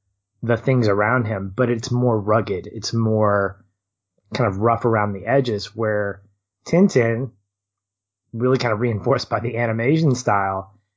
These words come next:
it's very round, very smooth, very much approachable. It would be difficult for someone to get to know Indiana Jones. And we get to see the professor side of him that kind of gives us that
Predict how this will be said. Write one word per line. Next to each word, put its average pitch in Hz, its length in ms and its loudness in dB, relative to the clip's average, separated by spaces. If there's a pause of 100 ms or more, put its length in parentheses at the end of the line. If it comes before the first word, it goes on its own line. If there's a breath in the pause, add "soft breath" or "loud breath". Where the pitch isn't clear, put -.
(120)
it's 120 140 -6
very 127 220 4
round, 110 440 2
very 101 160 -6
smooth, 123 580 2
very 113 240 0
much 120 260 0
approachable. 104 800 0 (580)
It 156 100 4
would 147 120 6
be 139 120 6
difficult 135 800 2
for 120 440 0 (260)
someone 135 540 0 (140)
to 113 480 -4 (580)
get 127 180 2
to 123 100 -2
know 117 560 2 (640)
Indiana 104 480 -4
Jones. - 680 -10 (100)
And 120 200 2
we 117 120 4
get 131 200 2
to 131 80 0
see - 220 2
the 110 80 2
professor 147 500 0
side 104 300 0
of 92 100 -8
him 98 380 -8
that 101 380 -2 (320)
kind 117 160 0
of 101 180 -2
gives 120 280 4
us - 240 0
that 110 420 2